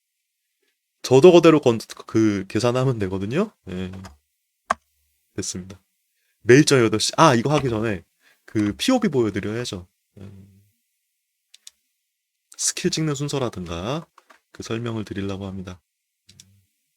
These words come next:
자, 피오비 받아서 보시면요. 왼쪽 아래에 클릭하시면 이렇게 막 플레임 토템, 불 토템 처음 쓰는 단계부터 마지막까지 쭉 있거든요.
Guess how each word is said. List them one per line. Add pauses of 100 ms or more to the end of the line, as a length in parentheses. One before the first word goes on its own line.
(840)
자,
피오비
받아서
보시면요.
왼쪽
아래에 (1000)
클릭하시면
이렇게
막 (460)
플레임
토템,
불
토템
처음
쓰는
단계부터
마지막까지
쭉
있거든요.